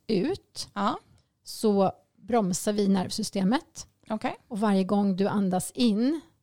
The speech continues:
Speaker 1: så gasar du ditt nervsystem.
Speaker 2: Okej.
Speaker 1: Och det är det vi kommer få bild på så småningom här då.
Speaker 2: Mm. Så ska jag andas på något speciellt sätt
Speaker 1: Ja,
Speaker 2: här
Speaker 1: nu
Speaker 2: nu
Speaker 1: i
Speaker 2: då?
Speaker 1: början så tänker jag att du ska bara sitta och koppla av en
Speaker 2: Mm.
Speaker 1: minut.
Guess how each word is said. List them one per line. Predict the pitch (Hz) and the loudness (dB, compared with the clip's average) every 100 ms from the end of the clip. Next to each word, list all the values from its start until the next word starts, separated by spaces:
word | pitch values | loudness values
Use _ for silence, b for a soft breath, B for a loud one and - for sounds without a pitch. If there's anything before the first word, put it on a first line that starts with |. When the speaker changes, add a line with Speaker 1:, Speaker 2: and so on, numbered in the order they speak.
| _ | _
Speaker 1:
så | - - | -10 -6
gasar | 170 202 220 180 - - | -6 0 0 0 -4 -4
du | 208 | -4
ditt | 202 - _ | -4 -8 _
nervsystem. | 214 208 190 - - - 247 208 - _ _ | -6 -4 -6 -8 -10 -8 -8 -8 -10 _ _
Speaker 2:
Okej. | 233 | -2
Speaker 1:
Och | 233 | 4
det | 226 | 4
är | 196 - 254 | 4 0 0
det | 190 | 0
vi | - | -2
kommer | 196 185 | 0 0
få | 190 202 190 220 - _ _ | 0 0 0 -2 -8 _ _
bild | 208 185 196 | -6 -4 -8
på | - - | -10 -10
så | - | -8
småningom | 185 - - - - | -6 -8 -8 -8 -6
här | - | -6
då. | - - - - | -8 -12 -14 -6
Speaker 2:
Mm. | 208 254 285 - _ _ _ _ | -2 0 -2 -8 _ _ _ _
Så | - | -4
ska | 208 220 | 0 4
jag | 220 | 4
andas | 240 214 226 | 4 2 0
på | - | 0
något | 226 214 | -2 0
speciellt | 202 190 175 - | -2 0 -2 0
sätt | 320 | 2
Speaker 1:
Ja, | 311 | 4
Speaker 2:
här | 320 | 6
Speaker 1:
nu | 320 | 6
Speaker 2:
nu | |
Speaker 1:
i | |
Speaker 2:
då? | 302 | 6
Speaker 1:
början | 330 294 330 359 | 6 6 2 0
så | - | 0
tänker | 247 226 | 2 4
jag | 226 | 2
att | |
du | 220 | 0
ska | - | 0
bara | 254 247 | 2 2
sitta | 240 - _ 262 302 320 311 | 0 -4 _ -2 0 -2 -2
och | 240 - - - | -2 -4 -12 -8
koppla | - - 226 170 | -6 -2 0 2
av | 226 285 339 320 | 4 4 2 2
en | - | 4
Speaker 2:
Mm. | - 294 | 4 6
Speaker 1:
minut. | 277 370 494 - - | 4 2 -2 -10 -18